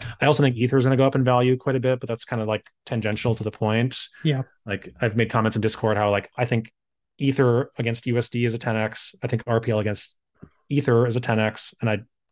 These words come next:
Speaker 1: genuinely, genuinely believe that to be true.
Speaker 2: So you said that around when the price was, um, point zero one, I think at twenty dollars. So
Speaker 1: Yeah.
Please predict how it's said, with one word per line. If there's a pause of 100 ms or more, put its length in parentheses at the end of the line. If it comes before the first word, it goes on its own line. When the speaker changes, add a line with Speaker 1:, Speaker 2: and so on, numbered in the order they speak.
Speaker 1:
genuinely, (160)
genuinely
believe
that
to
be
true. (380)
Speaker 2:
So
you
said
that
around
when
the
price
was, (360)
um, (420)
point
zero
one,
I
think
at
twenty
dollars. (360)
So
Speaker 1:
Yeah.